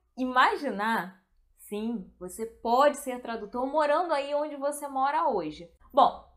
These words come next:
eu tô partindo do pressuposto que você tem acesso à internet, né? Você tem um bom acesso à internet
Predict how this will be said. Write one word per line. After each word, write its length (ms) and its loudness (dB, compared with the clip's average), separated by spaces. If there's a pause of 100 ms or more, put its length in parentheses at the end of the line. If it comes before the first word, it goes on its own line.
(240)
eu 140 -2
tô 120 0
partindo 380 0
do 140 -2
pressuposto 840 -2 (340)
que 280 -4 (500)
você 420 -4
tem 460 0
acesso 580 -4
à 40 -6
internet, 760 -4
né? 240 -4
Você 180 -12
tem 100 -8
um 140 -10
bom 500 2
acesso 520 -4
à 20 -10
internet 600 -6